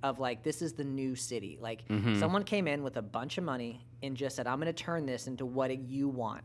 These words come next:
Speaker 2: Because
Speaker 1: exactly what you think, because I can, because this country has nothing else."
Speaker 2: Exactly.
Speaker 1: And they will do, they will bend over backwards to allow that to happen. There is
Speaker 2: Mm-hmm.
Speaker 1: no "Oh, we're gonna lose some culture, we're gonna lose this." They need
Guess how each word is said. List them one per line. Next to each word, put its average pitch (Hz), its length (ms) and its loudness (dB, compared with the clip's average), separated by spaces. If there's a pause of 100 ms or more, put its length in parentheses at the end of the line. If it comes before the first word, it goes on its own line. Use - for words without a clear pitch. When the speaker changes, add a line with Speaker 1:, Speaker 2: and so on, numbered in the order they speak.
(100)
Speaker 2:
Because - 120 2 (240)
Speaker 1:
exactly 147 160 4
what 139 200 4
you 135 100 -2
think, 123 220 -4
because 131 200 2
I 151 80 4
can, 165 560 2 (420)
because 151 400 4 (380)
this 262 420 4 (260)
country 139 540 0 (340)
has 127 220 0
nothing 123 560 4
else." 101 180 -6
Speaker 2:
Exactly. 101 720 8
Speaker 1:
And 143 80 2
they 180 220 6
will 151 200 4
do, 139 200 -4
they 147 160 4
will 180 160 6
bend 143 240 0
over 117 220 0
backwards 131 760 2
to 135 180 0
allow 120 220 4
that 113 200 -2
to - 60 -8
happen. 117 300 -2
There 156 160 6
is 202 140 6
Speaker 2:
Mm-hmm. 156 120 0
Speaker 1:
no 156 520 6 (340)
"Oh, - 120 4
we're 220 120 6
gonna 220 200 4
lose 196 280 6
some 196 160 0
culture, 185 500 2
we're 170 120 -2
gonna 170 200 0
lose 165 240 4
this." 170 160 -2 (120)
They 165 220 6
need 175 480 2